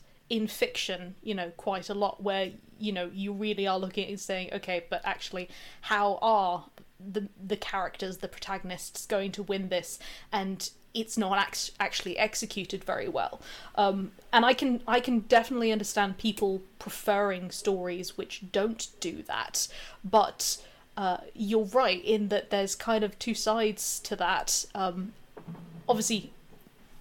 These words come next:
we're bringing this up, as Jules said, this is not to diss the reader's opinion at all. Um, it was just, it's just, Jules mentioned it, and I was like, "That is actually very, very, a really interesting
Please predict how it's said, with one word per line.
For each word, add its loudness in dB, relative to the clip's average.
we're 2
bringing 6
this 6
up, 8
as 8
Jules 0
said, 4
this 4
is 2
not 4
to -4
diss 2
the 2
reader's -2
opinion -6
at -2
all. -2
Um, 4
it -6
was 0
just, 2
it's -6
just, -4
Jules -2
mentioned 0
it, 0
and 0
I 0
was -2
like, -2
"That 4
is 0
actually -2
very, -2
very, -4
a -4
really -4
interesting -4